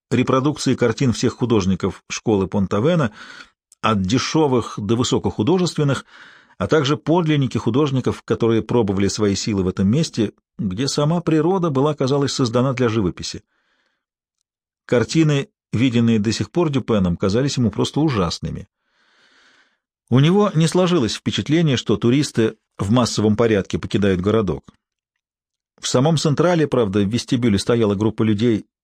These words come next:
которые о чем-то возбужденно говорили, время от времени тыкая пальцами в разные стороны.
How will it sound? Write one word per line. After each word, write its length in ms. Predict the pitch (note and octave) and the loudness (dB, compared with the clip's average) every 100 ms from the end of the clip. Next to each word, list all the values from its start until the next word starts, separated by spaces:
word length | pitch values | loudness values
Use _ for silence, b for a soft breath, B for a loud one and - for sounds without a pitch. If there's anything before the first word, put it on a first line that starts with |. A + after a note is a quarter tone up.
| _ | _
которые 360 | - G2+ G2 G#2+ | -4 0 0 0
о 60 | |
чем-то 280 | - G#2+ G2+ | 0 0 0
возбужденно 580 | G2+ G2+ G#2 G2+ F2+ F2+ | -2 0 0 0 0 0
говорили, 540 | F#2 G2 C#3+ D#3+ C3+ b b b b b | 0 2 2 0 -2 b b b b b
время 300 | G2 A#2+ A2+ | 2 2 2
от 100 | G#2 | 2
времени 380 | A2 A#2+ G#2+ G2 | 2 2 2 0
тыкая 380 | - C#3+ - G2 | 0 -2 0 0
пальцами 420 | A2+ F#2+ - F#2+ | 0 0 0 0
в 60 | |
разные 280 | G2+ F2+ F#2+ | 2 2 0
стороны. 440 | - D3+ D3+ A#2+ | 0 0 0 -2